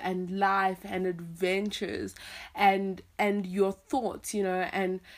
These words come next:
and, like, the other day, someone was talking about how girls can be so mean to each other,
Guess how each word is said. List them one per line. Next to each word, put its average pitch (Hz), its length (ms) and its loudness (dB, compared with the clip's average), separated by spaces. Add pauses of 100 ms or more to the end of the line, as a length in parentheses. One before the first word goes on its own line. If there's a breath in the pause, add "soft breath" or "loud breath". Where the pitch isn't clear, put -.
(180 loud breath)
and, 202 480 0
like, 190 460 0
the - 280 0
other 214 140 0
day, 202 360 0
someone 214 360 -2
was 202 140 -4
talking 202 140 -6
about 202 180 -2
how 190 300 0 (100)
girls 196 240 0
can 208 140 -2
be 196 120 0
so 196 220 0
mean 196 320 0
to 208 140 -6
each 202 180 -8
other, 190 380 2